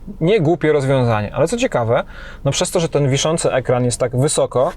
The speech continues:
to nie mamy już tutaj wyświetlacza head-up, E, on nie występuje w tym samochodzie. No ale zobaczcie, iCockpit już tyle razy był modernizowany, a w dalszym ciągu w moim ustawieniu trochę mi tu zasłania. Jak zaczynam robić tak, to wręcz zasłania mi tu prędkość, która jest tutaj.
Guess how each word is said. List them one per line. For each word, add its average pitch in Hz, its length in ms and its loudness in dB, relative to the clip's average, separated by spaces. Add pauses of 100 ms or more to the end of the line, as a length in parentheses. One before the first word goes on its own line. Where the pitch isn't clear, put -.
(160)
to 151 80 0
nie 139 120 2
mamy 139 220 2
już 143 140 -2
tutaj 156 260 0 (220)
wyświetlacza 143 600 0
head-up, 120 420 0 (480)
E, 117 280 2
on 127 140 2
nie 135 80 2
występuje 123 440 0
w - 40 -2
tym 120 120 -2
samochodzie. 113 580 0 (360)
No 135 100 0
ale 151 100 4
zobaczcie, 135 380 0
iCockpit 147 480 -2
już 139 160 -2
tyle 170 280 2
razy 139 360 4 (180)
był 135 180 4
modernizowany, 143 840 2
a 131 60 2
w 127 40 0
dalszym 156 380 0
ciągu 147 320 2
w - 20 2
moim 147 240 2
ustawieniu 143 480 2
trochę 143 260 2
mi 147 100 0
tu 135 100 0
zasłania. 135 500 2
Jak 135 120 2
zaczynam 135 280 2
robić 127 280 2
tak, 135 240 0 (500)
to 139 120 2
wręcz 135 260 2
zasłania 135 420 2
mi 127 120 2
tu 131 180 2 (240)
prędkość, 135 540 0
która 117 220 2
jest 113 160 -2
tutaj. 113 280 0